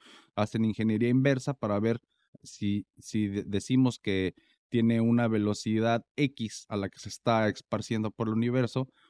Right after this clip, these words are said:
podríamos ponerle como en reversa, como si cuando pones un video en reversa, para ver cuan-, si ahorita está expan-, expandiendo y lo pones en reversa, se va a estar contrayendo. Entonces así los científicos hacen para calcular cuánto,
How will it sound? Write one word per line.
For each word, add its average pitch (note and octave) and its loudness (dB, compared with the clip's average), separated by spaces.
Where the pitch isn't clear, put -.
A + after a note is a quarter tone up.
podríamos A#2+ 4
ponerle B2 4
como A2+ 2
en A2 4
reversa, C3 4
como A2 0
si G#2 -4
cuando G#2+ 0
pones B2+ 2
un B2+ 2
video B2 4
en B2+ 2
reversa, C3+ 0
para A2 2
ver B2+ 2
cuan-, A#2 4
si - -2
ahorita C#3 4
está E3+ -2
expan-, D#3 -2
expandiendo A#2+ 0
y G#2+ 2
lo G2+ 0
pones C#3+ 0
en C3 -2
reversa, C#3+ 0
se A2 -2
va G#2 2
a - 0
estar A2+ -2
contrayendo. A2 -2
Entonces A2+ -6
así A#2+ -4
los B2 -2
científicos A#2+ -6
hacen B2 -2
para G2+ -4
calcular G2+ -2
cuánto, A#2 0